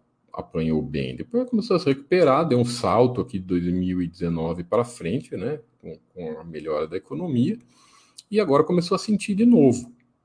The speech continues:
Mas é, é o padrão dela.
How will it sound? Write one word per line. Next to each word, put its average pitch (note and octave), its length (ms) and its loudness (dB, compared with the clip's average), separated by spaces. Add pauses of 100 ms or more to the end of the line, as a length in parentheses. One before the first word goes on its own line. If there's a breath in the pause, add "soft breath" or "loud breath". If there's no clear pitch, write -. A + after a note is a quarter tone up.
(1080)
Mas E3+ 260 -4
é, A#3 360 6
é D#3 60 12
o D#3+ 80 8
padrão F#3 420 4
dela. B2 440 4